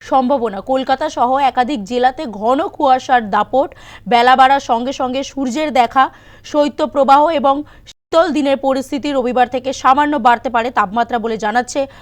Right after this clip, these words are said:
হাওয়া অফিস। কলকাতা এতটাই ঠান্ডা যে রাতে কলকাতাবাসীকে আগুন পোয়াতে দেখা যাচ্ছে। দেখাচ্ছি আপনাদেরকে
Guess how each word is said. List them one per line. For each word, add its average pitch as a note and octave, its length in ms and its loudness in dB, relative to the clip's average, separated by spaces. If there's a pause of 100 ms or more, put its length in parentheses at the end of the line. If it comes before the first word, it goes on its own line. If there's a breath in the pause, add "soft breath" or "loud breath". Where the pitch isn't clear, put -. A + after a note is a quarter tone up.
(100 loud breath)
হাওয়া C4 340 8
অফিস। F#3+ 320 -4 (260 soft breath)
কলকাতা C4 360 2
এতটাই E4 560 4
ঠান্ডা C4+ 480 -2
যে C#4 260 -4 (240 soft breath)
রাতে B3+ 420 4
কলকাতাবাসীকে C#4 960 0
আগুন C#4 440 0
পোয়াতে C4 360 0
দেখা A#3+ 240 -4
যাচ্ছে। B3 260 -2
দেখাচ্ছি A#3 380 -2
আপনাদেরকে A#3 520 -4